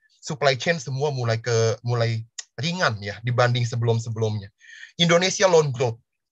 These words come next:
Ingat, I H S G kita tiga puluh persen market cap-nya dikuasain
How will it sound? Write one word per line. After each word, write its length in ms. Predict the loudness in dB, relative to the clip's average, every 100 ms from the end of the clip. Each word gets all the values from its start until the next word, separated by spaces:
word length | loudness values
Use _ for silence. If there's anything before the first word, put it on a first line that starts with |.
| _ _ _
Ingat, 240 | 0 0 -2 _ _ _ _
I 80 | 0
H 200 | 0 0
S 20 | -4
G 120 | -6
kita 360 | -6 -8 -10 -6
tiga 320 | -4 2 2
puluh 240 | 2 -4 -4
persen 320 | -4 0 2
market 320 | 2 2 -2
cap-nya 240 | -2 -2 -2
dikuasain 560 | -4 2 2 2 -2